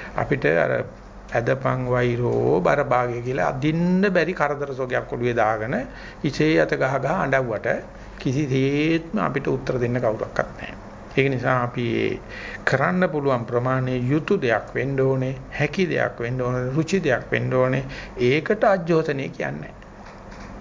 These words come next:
ඒකට අභිනිවේෂය කියන්නේත් නැහැ. ඒකට නතිය කියන්නේත් නැහැ. ඒ නිසා යෝග ජීවිතයේ පරියන්කේදී අපි,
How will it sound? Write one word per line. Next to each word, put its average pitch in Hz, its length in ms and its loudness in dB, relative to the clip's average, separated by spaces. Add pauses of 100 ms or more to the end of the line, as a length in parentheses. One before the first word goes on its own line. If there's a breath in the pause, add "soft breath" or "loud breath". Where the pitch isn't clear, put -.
(600)
ඒකට 156 380 2 (240)
අභිනිවේෂය 185 640 2
කියන්නේත් - 380 -6
නැහැ. - 120 -20 (800 loud breath)
ඒකට 151 200 2
නතිය 160 420 2
කියන්නේත් 107 440 -4
නැහැ. 127 200 0
ඒ 123 40 -2
නිසා 120 280 2
යෝග 127 320 0 (100)
ජීවිතයේ 156 680 0
පරියන්කේදී 139 1040 0
අපි, 143 300 -2